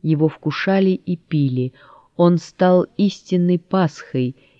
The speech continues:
ибо древняя была отменена его кровью. Немыслимо передать нашим по существу точным языком,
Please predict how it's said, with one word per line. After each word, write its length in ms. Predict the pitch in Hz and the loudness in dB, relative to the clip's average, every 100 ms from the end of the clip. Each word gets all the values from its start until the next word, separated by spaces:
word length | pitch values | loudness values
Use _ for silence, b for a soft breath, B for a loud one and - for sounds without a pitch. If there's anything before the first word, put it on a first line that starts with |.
| b | b
ибо 240 | 226 175 175 | -2 2 2
древняя 520 | 170 180 160 151 147 | 4 4 4 2 2
была 420 | 139 151 151 156 | 2 2 0 -2
отменена 680 | - 147 160 156 156 156 156 | -6 -6 -2 0 0 0 0
его 300 | 147 143 147 | 0 -2 -4
кровью. 600 | - 160 151 123 123 - _ _ _ _ _ _ | -4 0 0 -2 -8 -14 _ _ _ _ _ _
Немыслимо 840 | 180 190 208 220 202 - 143 147 | 2 4 6 6 4 2 0 0
передать 520 | 139 147 147 147 143 143 | 0 0 2 2 0 0
нашим 480 | 143 175 - 175 | 0 0 -2 -6
по 120 | 165 151 | -4 -6
существу 600 | - 147 - 151 151 151 | -6 -10 -10 -8 -6 -4
точным 500 | 165 151 - 131 131 | -2 -2 -4 -6 -4
языком, 640 | 131 135 135 - 220 208 | -4 -4 -4 0 0 0